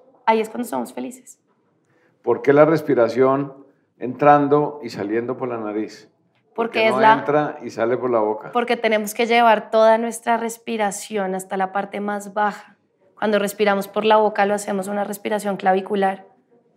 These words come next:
Speaker 1: Y ahí no nos llena y no nos oxigena todo el cuerpo. Necesitamos que los pulmones se expandan y se contraigan, que el diafragma trabaje completamente. Y eso lo hace la nariz. Estamos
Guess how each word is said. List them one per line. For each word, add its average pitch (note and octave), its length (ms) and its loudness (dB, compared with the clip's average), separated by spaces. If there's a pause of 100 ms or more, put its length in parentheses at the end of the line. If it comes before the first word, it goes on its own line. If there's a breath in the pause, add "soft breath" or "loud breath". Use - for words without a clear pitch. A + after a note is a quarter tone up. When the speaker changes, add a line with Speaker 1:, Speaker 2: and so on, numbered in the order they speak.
(220)
Speaker 1:
Y G#3 100 4
ahí G3 200 6
no G#3+ 140 2
nos G#3+ 180 -2
llena A3 240 2
y A3 60 -2
no A3+ 100 -4
nos A3+ 220 -6
oxigena G3 500 -4
todo G3 120 -4
el G3+ 100 -6
cuerpo. C#4 420 -2 (420)
Necesitamos G3 380 0
que A3+ 80 0
los A3 160 0
pulmones A#3 420 0
se A#3 60 -8
expandan A#3+ 580 2
y C4+ 60 -4
se C4 140 -8
contraigan, G#3 600 -2 (380 soft breath)
que - 80 -4
el A3+ 80 0
diafragma A3 640 4
trabaje A3+ 460 6
completamente. G#3+ 880 -6 (300)
Y A#3 100 0
eso A#3 160 0
lo A#3+ 100 4
hace A#3+ 180 2
la B3+ 120 -2
nariz. A#3 500 -6 (560)
Estamos A3+ 500 2